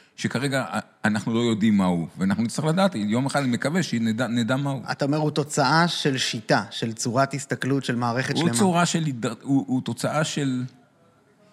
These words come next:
Speaker 1: הידרדרות נורמטיבית, מוסרית, של חברה בשנים שקדמו לה...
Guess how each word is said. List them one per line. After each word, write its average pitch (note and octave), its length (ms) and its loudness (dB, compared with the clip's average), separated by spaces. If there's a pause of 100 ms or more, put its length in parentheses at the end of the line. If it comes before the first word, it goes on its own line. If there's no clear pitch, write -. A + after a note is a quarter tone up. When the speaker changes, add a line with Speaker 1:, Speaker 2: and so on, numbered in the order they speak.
(380)
Speaker 1:
הידרדרות A2+ 960 0 (1600)
נורמטיבית, A2+ 840 2
מוסרית, G#2+ 960 0 (500)
של - 180 -4
חברה A2 540 0 (580)
בשנים A2+ 680 2
שקדמו G#2+ 680 4
לה... F2+ 300 2